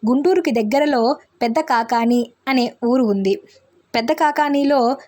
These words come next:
శ్రీ భ్రమరాంబ సమేత శ్రీ మల్లేశ్వర స్వామివారి ఆలయం ఉంది. పెద్ద కాకానిలో ఉన్న శివాలయానికి గుంటూరు నుంచి,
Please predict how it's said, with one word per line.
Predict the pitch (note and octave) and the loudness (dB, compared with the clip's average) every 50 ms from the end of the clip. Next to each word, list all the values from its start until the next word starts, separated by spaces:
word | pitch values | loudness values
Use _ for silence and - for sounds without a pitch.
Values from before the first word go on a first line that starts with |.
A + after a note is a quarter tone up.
| _ - | _ -8
శ్రీ | - - B3+ B3 | -4 -2 -2 0
భ్రమరాంబ | G#3+ G#3+ A3+ A#3+ C#4 D4 D4 C#4+ C#4 C#4 | 0 0 0 0 -2 -2 -2 -2 -2 -2
సమేత | C4 A#3 A#3+ A#3 A#3 A#3+ A3+ B3 B3+ | -2 0 0 0 0 -2 0 0 -2
శ్రీ | C4+ - - A#3 | -2 -2 -4 -4
మల్లేశ్వర | A3+ A3+ A#3 C4 C#4+ C4+ - - - A#3+ B3 | -4 -2 -2 -2 -4 -4 -4 -4 -4 -2 -2
స్వామివారి | A#3 - - - - A3 A3 A#3+ B3+ B3 B3 A#3 A#3 A#3+ - - | -4 -6 -8 -6 -4 -2 -2 -2 -2 0 0 0 -2 -2 -4 -4
ఆలయం | G#3 G#3 A3 A#3 A#3 G#3+ G3+ | -2 -2 0 0 0 -2 -2
ఉంది. | G3 G3 F#3+ G3 F#3+ - - - - - _ _ _ _ _ - - | -4 -6 -4 -4 -6 -6 -8 -20 -20 -20 _ _ _ _ _ -4 -4
పెద్ద | A3+ A#3 D4 | -2 -2 -2
కాకానిలో | D4 D#4+ D#4 D4+ D4 D4 C#4+ C#4+ C#4+ C#4+ C#4 C#4 C4 | 0 0 0 0 0 -2 -2 -2 -2 0 0 0 0
ఉన్న | A#3+ C4 C#4 C#4 B3+ B3 | 0 0 -2 -2 -2 -2
శివాలయానికి | B3+ - - A3 B3 B3+ B3+ B3+ B3 B3 B3 B3 C4+ C#4 D#4+ C#4+ C4 C4 C#4 C4+ - - - - _ - - - - A#3 G#3+ B3 | -4 -4 -4 -2 0 0 2 2 2 0 0 0 -2 -2 -2 -2 0 0 -2 -4 -6 -12 -20 -20 _ -20 -20 -10 -4 -2 0 2
గుంటూరు | C#4 D4 D4 E4+ E4 D#4+ | 2 2 2 2 2 2
నుంచి, | D4 C#4+ C4+ C4 C#4 C#4+ D4+ E4 E4+ | 2 2 2 0 0 0 -2 -2 -4